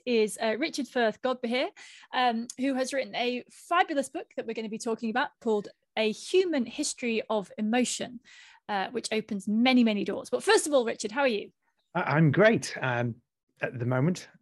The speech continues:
Speaker 2: um, every car is going behind me, so apologise for that. There's a diversion. But other than that, I'm fine. How are you?
Speaker 1: Very good. Yes, I'm very well, apart from having lost my co-host. <laughs> Um,
Speaker 2: Yes, apart from
Speaker 1: so,
Speaker 2: that.
Speaker 1: <laughs> uh,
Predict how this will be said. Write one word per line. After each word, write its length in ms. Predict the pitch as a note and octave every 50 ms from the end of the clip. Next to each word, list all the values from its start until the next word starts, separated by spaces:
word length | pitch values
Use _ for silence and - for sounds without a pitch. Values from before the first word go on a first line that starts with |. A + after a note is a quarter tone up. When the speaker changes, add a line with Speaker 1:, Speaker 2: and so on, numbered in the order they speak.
| -
Speaker 2:
um, 260 | - D3+ D3 - - - -
every 240 | - E3+ D3+ E3+ D3+
car 300 | - - E3+ E3 D#3 D#3
is 80 | C#3+
going 240 | C#3 - D3 C#3+ C#3+
behind 320 | C3+ C3 A#2+ C#3+ C#3 C3+ B2+
me, 60 | A#2
so 120 | - C#3+
apologise 540 | B2+ - D3+ D3+ C#3 B2 B2 B2 A#2+ A#2 -
for 80 | - A#2
that. 220 | A#2+ A#2+ B2+ - -
There's 160 | C#3 C3 A#2+
a 80 | B2+ A#2+ A2+ _
diversion. 560 | - C3 B2+ B2+ A#2+ B2 B2 B2 G#2+ A#2 A#2 A#2
But 80 | C#3+
other 140 | - F#3+ F#3+
than 100 | E3+ D3
that, 160 | F3+ F#3+ - -
I'm 140 | D3+ E3
fine. 280 | D3+ - G3+ G#3 F3 A2+ -
How 80 | E3 F3
are 60 | E3+
you? 160 | D#3+ D#3+ C#3+ C#3 _ - - - - - - - - - - - - -
Speaker 1:
Very 160 | C#4+ D4+ C#4
good. 160 | C#4 B3 -
Yes, 300 | - B3 A#3+ G3+ - -
I'm 180 | - B3 A#3+ A3+
very 180 | C#4 C#4+ C#4+
well, 280 | C#4 B3+ A#3 G#3 G3 G#3
apart 280 | - - A#3+ G#3+ -
from 80 | - A3+
having 260 | G#3 A3 A3 A3 G#3
lost 220 | G3+ G3+ G3 - -
my 120 | G3+ G3
co-host. 580 | - - G3 F3 F3 - C#3 C3+ - - - -
<laughs> 40 | -
Um, 180 | A3+ G3+ A3
Speaker 2:
Yes, 260 | F#3 - - - - -
apart 240 | C#3+ D3+ D#3 D#3
from 100 | - D3 C#3+
Speaker 1:
so, 100 | - C3
Speaker 2:
that. 320 | C#4 B3+ - - F#4+ - - - G4 F#4+ - - F#4 - -
Speaker 1:
<laughs> 20 | E4+ D#4 - - - - A4 G#4+ F#4 D#4 -
uh, 100 | D4